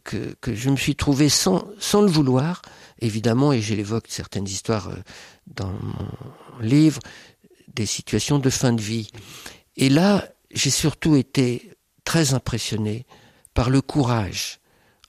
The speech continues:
en individuel, je dis bien, des personnes et de leurs familles face à la finitude, face à la mort. Avec, euh, des situations très variables, je, je, je le dis un petit peu dans,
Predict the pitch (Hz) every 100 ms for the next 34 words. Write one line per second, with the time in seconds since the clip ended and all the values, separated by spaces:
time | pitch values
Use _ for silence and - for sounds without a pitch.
0 | - 143 190 196 196 156 123 98 98 -
1 | - - - - _ _ _ _ _ -
2 | 117 - - - 135 156 - - 104 104
3 | - 95 95 104 120 _ - - _ _
4 | - 151 143 - 101 101 104 104 - 113
5 | - - 104 101 - 98 113 113 _ -
6 | - 143 202 202 160 135 139 - - 151
7 | - - 170 160 165 196 185 127 120 107
8 | 117 107 - - - - - 117 73 131
9 | 117 120 127 117 - - 123 113 -